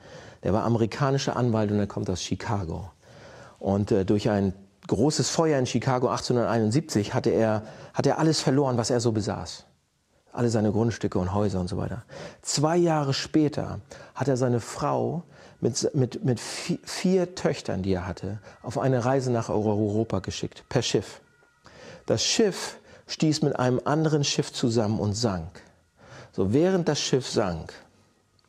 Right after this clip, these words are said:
hat die Mutter alle vier kleinen Mädchen zusammengenommen und sie haben gebetet.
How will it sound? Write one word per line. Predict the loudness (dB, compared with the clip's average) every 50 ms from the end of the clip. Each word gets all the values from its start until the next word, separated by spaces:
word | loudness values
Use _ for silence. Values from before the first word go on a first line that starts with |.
| _ _ _ -20 -20 -20 -20 -4
hat | -2 0 2 2
die | 4
Mutter | 4 4 4 2 2 0 0 0 0
alle | 0 2 2 2 0
vier | 0 0 0 0
kleinen | 0 2 0 2 2 2 2
Mädchen | 2 2 0 0 -2 -2 -2
zusammengenommen | 0 0 2 2 2 2 2 2 2 0 0 0 0 0
und | 0 0
sie | 0 0
haben | 2 2
gebetet. | 0 0 2 2 0 0 -2 -4 -8 -10 -12 -16